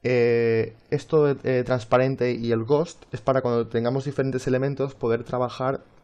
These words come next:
sin que uno nos, eh, sin que un elemento nos pueda estorbar la vista. Simplemente es para, para eso. Por ejemplo, tenemos una, un personaje que lleva chaqueta,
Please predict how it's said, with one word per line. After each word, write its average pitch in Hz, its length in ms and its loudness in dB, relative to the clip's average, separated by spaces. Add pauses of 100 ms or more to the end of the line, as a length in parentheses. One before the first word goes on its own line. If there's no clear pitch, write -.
(160)
sin 113 300 -6
que 127 80 -2
uno 127 240 0
nos, - 360 -6 (100)
eh, - 300 -12
sin 120 200 -6
que 123 100 -4
un 123 240 -4
elemento 123 460 -2
nos 117 160 -6
pueda 117 180 -2
estorbar 113 420 -2
la 117 140 0
vista. 110 420 -6 (380)
Simplemente 120 420 -2
es - 60 -8
para, 107 320 0
para 107 160 -2
eso. 110 220 -6
Por 110 260 -10
ejemplo, 110 240 -4
tenemos 110 320 -4
una, 110 160 -2 (100)
un 117 140 -8
personaje 123 520 -4
que 123 100 -6
lleva 113 200 -4
chaqueta, 123 480 -6